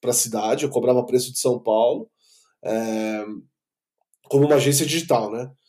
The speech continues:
E aí a D D, que era outra agência que eu comprei, ela era pra ser uma agencinha pra concorrer com as agencinhas que tavam nascendo por conta da Zeclick. A Zeclick, ela foi tipo uma, é...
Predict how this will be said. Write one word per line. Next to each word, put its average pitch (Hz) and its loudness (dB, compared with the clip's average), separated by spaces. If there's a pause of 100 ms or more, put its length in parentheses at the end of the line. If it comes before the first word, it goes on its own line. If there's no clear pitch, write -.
(300)
E 131 0
aí 127 0
a 139 0
D 147 0
D, 139 0
que 160 -6
era 143 0
outra 139 -2
agência 135 -4
que 139 -10
eu 139 -6
comprei, 139 0
ela 151 2
era 151 2
pra 156 0
ser 151 0
uma 156 0
agencinha 151 0
pra 156 -4
concorrer 151 0
com 165 -2
as 156 0
agencinhas 160 0
que 170 0
tavam 165 2
nascendo 165 0
por 170 -8
conta 170 -2
da 170 0
Zeclick. 170 -4 (360)
A - 0
Zeclick, 190 0
ela 208 2
foi 190 2
tipo - -6
uma, 202 2 (540)
é... 107 -6